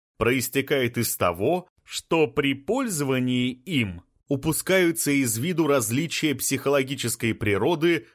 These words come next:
двух процессов развития, из которых один должен,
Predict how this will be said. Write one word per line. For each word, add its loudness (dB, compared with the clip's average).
двух 0
процессов 0
развития, -2
из -4
которых 0
один 0
должен, -2